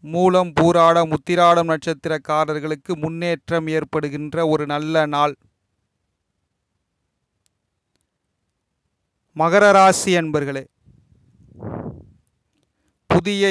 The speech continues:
எண்ணங்களுக்கு செயல் திட்டமிட்டு அதனை நிறைவேற்ற முயற்சி செய்வீர்கள். பணியில் உள்ளவர்களுக்கு திறமைகள் வெளிப்படுத்துவதற்கான சாதகமான சூழல் உண்டாகும். மனை விருத்தி தொடர்பான சிந்தனைகள் அதிகரிக்கும்.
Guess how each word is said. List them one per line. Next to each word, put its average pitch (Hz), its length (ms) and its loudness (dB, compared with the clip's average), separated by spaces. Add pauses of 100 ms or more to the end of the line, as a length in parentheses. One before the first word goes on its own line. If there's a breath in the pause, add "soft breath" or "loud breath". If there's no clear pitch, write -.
(120)
எண்ணங்களுக்கு 175 600 -4
செயல் 170 380 -4
திட்டமிட்டு 156 600 -6
அதனை 160 240 0 (100)
நிறைவேற்ற 165 540 -4
முயற்சி 160 500 -6
செய்வீர்கள். 151 520 -4 (720)
பணியில் 185 540 0
உள்ளவர்களுக்கு 165 680 0 (120)
திறமைகள் 170 600 -2
வெளிப்படுத்துவதற்கான 160 1160 -2
சாதகமான 160 800 -2
சூழல் 165 460 -2
உண்டாகும். 147 500 -4 (680)
மனை 170 300 -2
விருத்தி 175 400 -4
தொடர்பான 160 600 2 (100)
சிந்தனைகள் 165 640 -4
அதிகரிக்கும். 151 600 -4